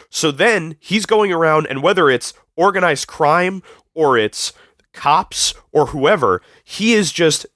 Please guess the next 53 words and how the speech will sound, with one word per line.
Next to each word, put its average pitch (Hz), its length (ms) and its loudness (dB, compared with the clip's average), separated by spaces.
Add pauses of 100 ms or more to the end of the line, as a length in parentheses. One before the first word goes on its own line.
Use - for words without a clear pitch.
(160)
setting, 196 560 -2
sending 196 420 -2
messages 147 500 0
of, 127 220 -2
you 135 60 0
know, 123 160 2
people, 175 320 -4
yeah, 143 220 0
hanging 156 360 -2
from 180 180 -4
their 175 120 2
feet - 280 -2
with 156 120 -2
their 131 120 0
faces, 147 580 -2
you 123 100 2
know, 110 80 2
peeled 175 420 -4
off 139 260 0
or 123 80 -14
some 110 240 -2
shit, 98 420 -2 (240)
<laughs> - 640 -14
and 151 140 -2
just 147 340 -2
essen-, 165 380 -2
and, 160 160 -2
you 156 60 2
know, 139 80 2
and 143 140 -2
carving 165 540 -2
the 147 80 -2
fucking 165 280 -2
skull 160 340 0
into 156 120 -2
their 143 100 -2
chest - 340 -4
or 135 40 -4
something 92 480 -4 (400)
to 170 100 -4
just 160 260 0
say, 165 200 2
"You 131 300 -6
gotta 170 200 2
come 156 260 -4
deal 160 200 0
with 151 120 0
this 131 180 -2
'cause 127 200 -4
this 135 200 0
is 127 160 -2
your 120 140 4
fault." - 380 -2